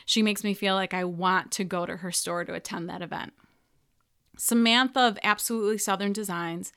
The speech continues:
she has a V I P group, and that's what she said.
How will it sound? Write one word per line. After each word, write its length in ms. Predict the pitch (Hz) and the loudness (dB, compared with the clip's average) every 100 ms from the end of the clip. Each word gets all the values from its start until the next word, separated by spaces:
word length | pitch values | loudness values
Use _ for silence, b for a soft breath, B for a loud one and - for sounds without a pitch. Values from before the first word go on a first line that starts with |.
| B B B B B B B | B B B B B B B
she 340 | - - 311 320 | 4 8 8 8
has 180 | 247 | 4
a 40 | 208 | 2
V 220 | 208 208 | 0 2
I 100 | 196 | 0
P 280 | 190 - 240 | 0 0 0
group, 400 | 202 175 170 - - | 0 -4 -6 -8 0
and 140 | 208 | 2
that's 200 | 214 226 | 4 2
what 100 | 240 | -2
she 140 | - | -2
said. 420 | 220 196 170 - | 0 0 0 -2